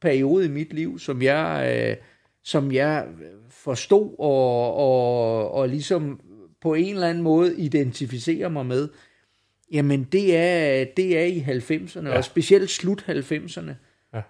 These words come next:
Speaker 1: hvor, øh, hvor, hvor jeg sådan som den, den sene, eller den sidste halvdel af Generation X,
Speaker 2: Ja.
Speaker 1: øh, at, øh, det var det, jeg, jeg befandt mig vældig godt
Speaker 2: Ja.
Speaker 1: i, og, og det, for min skyld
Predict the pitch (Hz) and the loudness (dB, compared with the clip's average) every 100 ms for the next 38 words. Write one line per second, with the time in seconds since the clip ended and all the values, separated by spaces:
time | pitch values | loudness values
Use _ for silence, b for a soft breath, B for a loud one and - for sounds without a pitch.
0 | _ 151 156 147 147 139 135 131 127 123 | _ 4 6 8 6 6 4 4 4 2
1 | 123 117 110 110 135 135 127 135 139 135 | 0 -2 -4 -2 0 2 0 0 2 2
2 | 143 151 160 151 165 165 135 131 131 123 | 2 0 0 -2 -4 -6 -6 -4 -4 -4
3 | 120 117 131 127 117 - 151 165 185 185 | -8 -4 -4 -4 -8 -4 -4 -4 -4 -4
4 | 151 123 - _ _ 92 120 135 131 147 | -4 -6 -12 _ _ -16 -6 -2 -2 0
5 | 147 135 - 208 202 - 196 143 - _ | -2 -2 -4 -4 -4 0 2 2 -4 _
6 | _ _ _ _ _ _ - 143 156 170 | _ _ _ _ _ _ -6 0 2 2
7 | 185 151 139 123 120 117 151 131 117 120 | 2 0 0 0 0 -2 -2 -2 -4 -2
8 | 151 131 135 160 - - - 139 147 151 | -2 -2 -4 -4 -8 -10 -2 -2 0 2
9 | 139 135 135 127 123 120 117 117 113 113 | 4 4 4 4 2 2 2 2 0 -2
10 | 110 - 139 131 135 - 139 127 123 117 | -2 -2 -2 -2 -6 -6 -2 -2 -2 -4
11 | - _ _ _ 151 156 156 160 170 151 | -8 _ _ _ -2 0 2 2 2 0
12 | 151 147 - 123 139 135 135 143 143 160 | -2 -4 -10 -10 -10 -8 -8 -8 -8 -10
13 | 156 120 123 151 147 131 131 135 135 147 | -10 -4 -4 -4 -8 -4 -2 -4 -8 -6
14 | 135 120 117 131 120 113 - 135 156 180 | -4 -2 -2 -4 -4 -6 -6 -4 -4 -8
15 | - 208 | -12 -16